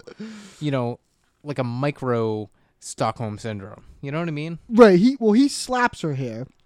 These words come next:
Speaker 1: Yeah.
Speaker 2: He, well, he even, he slaps her and he says, "Listen, I'm not gonna blame you for that disloyalty."
Speaker 1: Exactly.
Speaker 2: He says, "That's
Speaker 1: It,
Speaker 2: okay. That's
Speaker 1: it's
Speaker 2: fine."
Speaker 1: like this, like, weird manipulation of, like,
Speaker 2: Yeah.
Speaker 1: abuse
Speaker 2: Yeah.
Speaker 1: and,
Speaker 2: And
Speaker 1: I don't know.
Speaker 2: Dee starts to apologize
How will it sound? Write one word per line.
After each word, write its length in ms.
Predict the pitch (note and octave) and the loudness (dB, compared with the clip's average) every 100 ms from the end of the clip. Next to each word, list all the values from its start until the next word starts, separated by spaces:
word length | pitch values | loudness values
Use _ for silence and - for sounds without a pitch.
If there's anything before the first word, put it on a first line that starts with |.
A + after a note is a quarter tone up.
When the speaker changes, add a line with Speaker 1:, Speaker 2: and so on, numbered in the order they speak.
| _ - | _ -12
Speaker 1:
Yeah. 280 | D3+ C3+ C#4 | -2 4 4
Speaker 2:
He, 120 | C4+ | 4
well, 120 | C#4 | 4
he 100 | C#4+ | 4
even, 280 | D4 C4+ C4+ A3+ | 4 0 -2 0
he 120 | G3+ | 0
slaps 340 | - A#3+ G3+ | 2 -2 -2
her 40 | G3 | 0
and 80 | F#3 | 2
he 40 | |
says, 180 | G#3 F#3 | 2 0
"Listen, 260 | G#3+ - - - - | -2 -4 -16 -18 -2
I'm 100 | F3+ | 2
not 180 | G3+ A3+ | 2 0
gonna 120 | A#3+ | -2
blame 360 | G3+ G#3+ G#3+ G3+ | -2 0 0 0
you 100 | G3 | -2
for 120 | F#3+ | -2
that 140 | E3+ | -4
disloyalty." 560 | F3+ E3 E3 D3 C3+ C3+ | -4 -6 -4 -2 -4 -6
Speaker 1:
Exactly. 640 | B2+ F#3+ F#3 B2 G2 G2 - | -2 -2 -2 -8 -10 -12 -6
Speaker 2:
He 140 | G#3 | -2
says, 180 | G3 F3+ | 0 2
"That's 160 | F#3+ C4+ | 2 0
Speaker 1:
It, 40 | |
Speaker 2:
okay. 200 | G#3 F#3 | -2 0
That's 120 | F3+ | 0
Speaker 1:
it's 80 | D#3 | 0
Speaker 2:
fine." 100 | F#3+ | -2
Speaker 1:
like 140 | E3 | 0
this, 100 | E3+ | -2
like, 160 | F3+ C3 | -2 -4
weird 320 | C3+ D#3 D3+ | -2 0 0
manipulation 800 | C3 C3+ C#3 B2+ B2+ A#2+ B2 A#2 | -2 -2 -4 -6 -8 -8 -10 -10
of, 140 | G#2+ G#2+ | -10 -4
like, 120 | G#3 | 0
Speaker 2:
Yeah. 160 | G3 B2 | 0 0
Speaker 1:
abuse 600 | A2 C3 E3+ - - - - | -8 -10 -8 -12 -12 -12 0
Speaker 2:
Yeah. 180 | A#3+ | 2
Speaker 1:
and, 540 | C3+ A#2+ A#2+ A#2 A2+ - _ _ | 2 -2 -6 -8 -10 -14 _ _
Speaker 2:
And 220 | G#3+ F#3 | 4 4
Speaker 1:
I 60 | B2 | 0
don't 100 | G#2 | -10
know. 140 | G#2 | -12
Speaker 2:
Dee 220 | F#2+ A#3+ F4 | -4 -2 -2
starts 340 | - D4+ C#4+ | -2 -2 -2
to 160 | - A3 | 0 0
apologize 1200 | - - D#3 D3+ F#3+ F#3+ B3 C4+ D4+ D#4+ - - | -2 -8 -6 -4 -4 -2 -2 -2 -4 -8 -12 -20